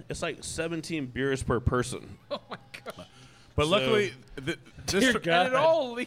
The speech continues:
Speaker 1: That's why
Speaker 2: it's
Speaker 1: it's,
Speaker 2: all
Speaker 1: it's
Speaker 2: gone.
Speaker 1: like,
Speaker 4: I'm
Speaker 1: don't,
Speaker 4: surprised
Speaker 1: don't
Speaker 4: the
Speaker 1: drive,
Speaker 4: constables
Speaker 1: Uber.
Speaker 4: don't have, like,
Speaker 3: Yeah.
Speaker 1: Don't,
Speaker 4: a,
Speaker 1: don't
Speaker 4: a,
Speaker 1: mention
Speaker 4: a
Speaker 1: that.
Speaker 4: station
Speaker 1: <laughs>
Speaker 4: outside
Speaker 1: Just,
Speaker 4: the, the golf
Speaker 1: just,
Speaker 4: park.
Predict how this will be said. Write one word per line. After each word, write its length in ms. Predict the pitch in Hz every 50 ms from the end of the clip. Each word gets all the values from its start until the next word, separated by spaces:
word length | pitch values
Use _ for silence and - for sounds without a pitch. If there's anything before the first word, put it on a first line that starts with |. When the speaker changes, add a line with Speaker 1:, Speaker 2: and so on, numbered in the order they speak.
| - - -
Speaker 1:
That's 160 | - - -
why 160 | 190 180 180
Speaker 2:
it's 80 | 180 180
Speaker 1:
it's, 60 | - -
Speaker 2:
all 80 | - 180
Speaker 1:
it's 200 | 180 175 196 196
Speaker 2:
gone. 40 | 185 185 180 175
Speaker 1:
like, 100 | 147 151 - - - - - -
Speaker 4:
I'm 60 | - 208
Speaker 1:
don't, 20 | 143 156
Speaker 4:
surprised 240 | 190 233 254 254 202
Speaker 1:
don't 20 | 226
Speaker 4:
the 60 | 220
Speaker 1:
drive, 320 | 139 139 160 170 156 139
Speaker 4:
constables 320 | 131 131 127 127 185 180 180 190
Speaker 1:
Uber. 60 | 190
Speaker 4:
don't 260 | 185 185 190 190 185
have, 260 | 180 190 180 180 165
like, 320 | 156 165 170 160 160 - -
Speaker 3:
Yeah. 400 | 214 - - - - 107 104 98
Speaker 1:
Don't, 120 | 139 160 180
Speaker 4:
a, 20 | 185
Speaker 1:
don't 80 | 180
Speaker 4:
a, 40 | 180
Speaker 1:
mention 320 | 175 175 185 165 180 160 147
Speaker 4:
a 60 | 139
Speaker 1:
that. 120 | 143 143
Speaker 4:
station 640 | 143 - - 190 196 208 202 - - 180 170 160 196
Speaker 1:
<laughs> 0 |
Speaker 4:
outside 480 | 170 175 190 185 - 185 190 190 202
Speaker 1:
Just, 240 | 190 196 190 190 190 - 185
Speaker 4:
the, 100 | 190 196
the 80 | 185 180
golf 260 | 165 151 180 196 196
Speaker 1:
just, 140 | 170 165 156 160 160 156 165 - - - -
Speaker 4:
park. 240 | - - - 113 -